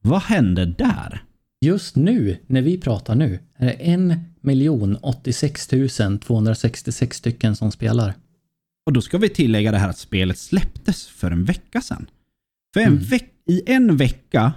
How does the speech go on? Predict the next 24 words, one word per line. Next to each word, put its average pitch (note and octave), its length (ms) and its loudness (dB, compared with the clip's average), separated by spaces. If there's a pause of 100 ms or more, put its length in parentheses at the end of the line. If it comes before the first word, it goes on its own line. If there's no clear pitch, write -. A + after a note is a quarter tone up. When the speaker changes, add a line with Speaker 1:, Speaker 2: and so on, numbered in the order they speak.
Speaker 1:
har D#3 200 0
inte A2 240 2
det A2+ 60 4
här B2 100 4
spelet A#2 600 0
droppat E3 600 -2
under F2+ 260 2
en E2+ 180 2
miljon. F2 380 0 (800)
Speaker 2:
Nej. C3+ 60 2
Speaker 1:
Alltså, C#3+ 340 0
n-, C#3+ 200 2
om D#3+ 120 4
det D#3 80 2
har E3 80 2
pikat A3+ 680 -2
på, - 140 -8
n-, D3 400 0 (220)
på C3 120 2
en C3+ 180 4
komma D3 180 4
tre F#3 280 2
miljoner G2+ 580 2 (420)
och F3+ 200 -2